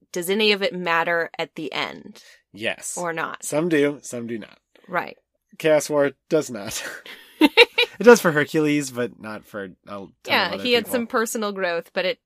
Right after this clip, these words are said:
Speaker 1: hasn't changed the universe.
Speaker 2: Right.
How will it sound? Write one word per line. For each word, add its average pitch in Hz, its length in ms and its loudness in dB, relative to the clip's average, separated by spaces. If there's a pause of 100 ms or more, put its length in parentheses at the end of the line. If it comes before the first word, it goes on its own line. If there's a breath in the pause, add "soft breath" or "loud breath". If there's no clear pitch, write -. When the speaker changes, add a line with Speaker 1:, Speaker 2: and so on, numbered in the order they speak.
(140)
Speaker 1:
hasn't 180 400 -4
changed 165 640 -4 (440)
the 156 340 -12
universe. 151 680 -10 (480)
Speaker 2:
Right. - 400 -12